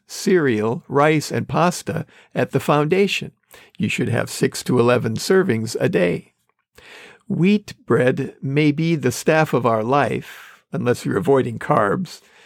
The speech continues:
but carbs are making a comeback as a necessary part of our diet among dietitians. When I was competing on a master's swim team, carb loading was a common practice among swimmers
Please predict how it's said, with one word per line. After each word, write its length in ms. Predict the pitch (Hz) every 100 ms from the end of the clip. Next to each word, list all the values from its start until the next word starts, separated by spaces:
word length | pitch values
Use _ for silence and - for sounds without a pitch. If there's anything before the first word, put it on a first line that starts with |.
| - _
but 120 | 180
carbs 320 | 294 254 214
are 80 | 165
making 340 | 170 180 139
a 60 | 127
comeback 520 | - 196 160 110 110
as 140 | 135 143
a 60 |
necessary 600 | 127 147 135 - 139 123
part 300 | 127 - 143
of 140 | 131 123
our 120 | 110
diet 400 | 147 147 151 104
among 280 | 113 113 117
dietitians. 840 | 151 117 110 123 - - - - _ _ _ _ _ - - -
When 120 | 180
I 80 | 165
was 180 | 165 -
competing 800 | 156 127 - 170 170 185 180 -
on 160 | 127 127
a 60 | 120
master's 560 | 123 151 - 131 120
swim 280 | - - 180
team, 360 | - 131 120 143
carb 480 | - 160 190 202
loading 380 | 135 123 113 117
was 180 | 113 123
a 80 | 127
common 340 | 135 131 131
practice 520 | 123 170 180 - -
among 260 | 143 117 113
swimmers 480 | - 127 120 143